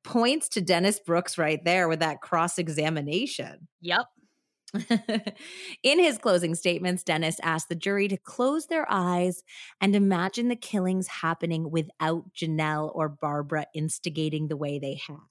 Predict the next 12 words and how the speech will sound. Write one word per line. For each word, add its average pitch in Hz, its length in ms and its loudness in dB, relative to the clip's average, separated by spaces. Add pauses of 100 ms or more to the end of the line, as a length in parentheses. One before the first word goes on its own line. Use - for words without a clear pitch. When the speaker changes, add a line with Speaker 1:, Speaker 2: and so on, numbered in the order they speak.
(1000)
Speaker 1:
He 262 240 0
said, - 580 -4
"If - 160 -4
you 196 120 -4
can't 302 460 -4
imagine 214 600 2
these 180 260 0
crimes 185 420 0
happening 165 640 -4
without 156 460 -2
these 247 260 -2
women, 202 520 -2